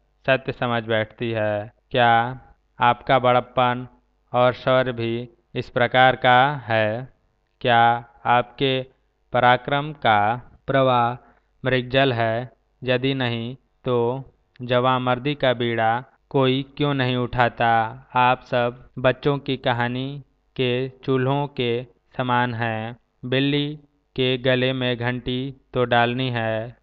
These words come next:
पर वह डालेगा कौन? सिर्फ बतियाना जानते हैं आप लोग, कृतित्व कौन करेगा? सभाओं में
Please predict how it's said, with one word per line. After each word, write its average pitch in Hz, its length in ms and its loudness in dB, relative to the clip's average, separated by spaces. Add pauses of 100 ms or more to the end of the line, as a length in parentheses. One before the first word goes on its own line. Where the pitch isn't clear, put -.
(120)
पर 131 180 6
वह 120 220 2
डालेगा 120 640 0
कौन? 113 520 -4 (360)
सिर्फ 131 240 0
बतियाना 123 580 0
जानते 117 440 -4
हैं 110 420 -8 (160)
आप 113 280 0
लोग, 113 580 -4
कृतित्व 127 460 -8
कौन 123 340 -4
करेगा? 113 800 -4 (120)
सभाओं 127 400 4
में 120 280 -4